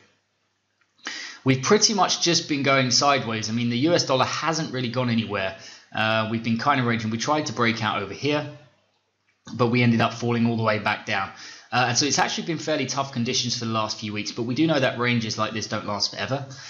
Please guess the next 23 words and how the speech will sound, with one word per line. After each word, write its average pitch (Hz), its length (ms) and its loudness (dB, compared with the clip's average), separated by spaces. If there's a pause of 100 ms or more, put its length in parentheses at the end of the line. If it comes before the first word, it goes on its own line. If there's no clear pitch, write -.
(280)
And 135 480 2
that 139 200 0
brings 170 220 -2
us 143 80 -4
on 156 80 -2
to 135 120 -4
the 123 60 -4
second 151 400 -2
very 123 200 4
important 113 480 -2
thing 110 240 0 (140)
to 120 100 -4
discuss 113 400 0
going 110 180 -2
into 107 180 -4
next 107 220 -4
week 107 140 -6
in 101 80 -6
terms 104 260 -4
of 95 60 -10
U 98 100 -4
S 98 80 -4
dollar, 101 320 -6